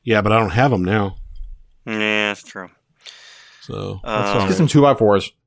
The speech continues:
Speaker 1: My very first auto ever was a sliding auto. So.
Speaker 3: Nice.
Speaker 1: Yeah, but I haven't done one since. Well, not on
Speaker 3: Oh.
Speaker 1: purpose.
Speaker 3: <laughs> I tried doing a, uh, for the first time ever in real life, a pirouetting auto.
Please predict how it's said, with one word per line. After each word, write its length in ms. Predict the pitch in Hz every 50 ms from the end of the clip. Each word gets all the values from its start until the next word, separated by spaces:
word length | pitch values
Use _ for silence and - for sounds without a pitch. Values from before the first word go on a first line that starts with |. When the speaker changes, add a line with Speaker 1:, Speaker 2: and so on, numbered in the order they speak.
| _ _ -
Speaker 1:
My 140 | 120 117 117
very 240 | 113 135 143 143 135
first 320 | - - 135 123 - -
auto 240 | 123 123 123 123 113 -
ever 260 | - 117 120 113 107 101
was 140 | 101 95
a 60 | 95 95
sliding 400 | - - 107 101 98 95 95 92
auto. 360 | 92 92 95 92 98 92 - - _ _ _ _ _ _ _ _ _ _ _ _ _ _ _ _
So. 380 | _ - 95 82 87 92 - _ _ _ _ _ _ _ _ -
Speaker 3:
Nice. 500 | 120 110 101 113 143 127 95 - - - -
Speaker 1:
Yeah, 100 | 160 123
but 100 | 101 101
I 40 | 98
haven't 160 | 101 98 95 92
done 140 | 98 90
one 140 | 90 85 82
since. 400 | - - - 92 80 - - - _ _ _ _ _ _ _ -
Well, 120 | 117 110
not 160 | 107 120 123
on 60 | 110 98
Speaker 3:
Oh. 40 |
Speaker 1:
purpose. 460 | - 104 101 85 - - - - - _ _ _ _ _ _ _ _ _ _ _ _ _ _ _ _ _ _ _ _ _ _ _ - 143
Speaker 3:
<laughs> 0 |
I 720 | 147 123 117 156 165 139 208 196 156 - 196 185 - - - _ - - - _ - 143 - _ _ _ _ _ _ _ _ _ - _ _ - - 135
tried 300 | - - 180 165 156 143
doing 260 | 131 135 139 135 131
a, 220 | 123 120 117 117 113
uh, 400 | 110 107 104 104 98 98 98 98
for 140 | - - 127
the 80 | 117 117
first 240 | - 135 131 120 -
time 140 | 135 123
ever 220 | 120 120 123 123 117
in 40 | 110
real 200 | 107 107 107 104
life, 260 | 104 104 104 104 92
a 80 | 101 98
pirouetting 680 | - - - - 123 120 113 110 107 104 101 101 98
auto. 460 | 95 92 92 92 92 92 90 87 87